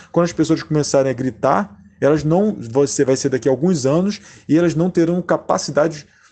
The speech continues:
de fazer o link entre a privatização que ocorreu X anos atrás com aquela situação de penúria que ela tá sofrendo naquele momento, lá no futuro. Então, é, essa, essa é essencialmente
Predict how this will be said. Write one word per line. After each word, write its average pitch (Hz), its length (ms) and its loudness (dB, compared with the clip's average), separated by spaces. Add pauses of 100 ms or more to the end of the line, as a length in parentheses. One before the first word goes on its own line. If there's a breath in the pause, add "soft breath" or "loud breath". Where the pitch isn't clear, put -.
de 147 160 0
fazer 156 440 0
o 180 100 4
link 156 380 0
entre 151 200 -2
a 127 40 -2
privatização 165 560 -2
que - 80 -2
ocorreu 131 480 0 (1400 loud breath)
X 175 380 2
anos 139 180 0
atrás - 480 -2 (200 soft breath)
com 180 100 0
aquela 170 540 0
situação 170 560 -2
de 160 60 -2
penúria 160 340 2
que 165 80 -4
ela 160 80 0
tá 160 100 -4
sofrendo 151 320 -4
naquele 160 260 -2
momento, 156 400 -2
lá 139 120 0
no 160 40 -6
futuro. 147 440 -4 (800 soft breath)
Então, 117 200 0
é, - 240 0
essa, - 360 0
essa 185 300 0
é 165 160 2
essencialmente 180 1160 0